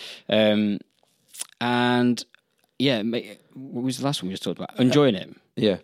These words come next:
Speaker 2: making, yeah, making sure it's enjoyable. But, and what wraps all those things is at the beginning going, "How, what am, what's my personality type like? Therefore,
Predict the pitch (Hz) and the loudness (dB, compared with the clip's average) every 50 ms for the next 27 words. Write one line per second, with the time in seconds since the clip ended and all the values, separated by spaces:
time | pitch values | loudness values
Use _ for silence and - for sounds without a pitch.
0 | _ 131 135 131 139 139 139 139 131 110 101 107 107 104 110 104 - 117 113 101 | _ 2 2 4 4 2 0 2 0 2 2 0 0 0 -2 -2 2 2 2 2
1 | 104 - 110 107 104 117 110 107 107 98 107 104 98 110 107 101 - - - - | 0 -2 -4 0 2 4 4 4 4 2 2 0 2 2 0 0 -2 -6 -18 -20
2 | _ _ 110 107 113 113 120 123 117 - - - - 123 120 120 113 110 107 101 | _ _ -2 0 0 2 2 0 0 0 -2 -4 -2 0 0 2 2 2 2 0
3 | - - 104 101 98 92 95 98 95 95 - - _ _ - _ _ _ _ - | 0 -2 -2 -2 -2 -2 -2 -2 -4 -4 -6 -10 _ _ -20 _ _ _ _ -12
4 | - 107 95 101 92 101 95 - 117 110 104 95 90 90 90 90 95 95 92 92 | -10 -6 -4 -4 -4 -2 0 0 2 2 2 2 0 -2 -2 -2 -2 0 0 0
5 | 92 90 90 90 90 87 _ _ _ _ _ _ _ _ _ _ _ _ _ _ | 0 -2 -4 -6 -8 -12 _ _ _ _ _ _ _ _ _ _ _ _ _ _
6 | _ _ _ _ _ - - - 107 104 104 104 104 104 104 - - - 107 110 | _ _ _ _ _ -12 -6 -2 0 2 2 4 2 2 0 -2 -4 -4 -2 0
7 | 113 113 98 117 104 107 110 - - - 110 117 117 78 - - - - 113 110 | 0 0 0 0 -2 -2 -4 -8 -6 -2 0 2 2 2 -2 -4 -4 -2 0 2
8 | 110 113 110 107 107 - - 117 110 107 101 - 104 101 101 - - - - 107 | 2 2 2 2 0 0 2 2 2 2 0 0 -2 -2 -2 -2 -6 -8 -6 -4
9 | 95 92 87 98 98 90 87 85 78 - - - - - 87 98 92 92 - - | -4 -4 -2 -2 -2 -2 -2 -4 -6 -8 -10 -12 -14 -10 -6 -4 -4 -4 -4 -6
10 | - 92 92 90 90 90 87 | -4 -4 -2 0 -2 -2 -4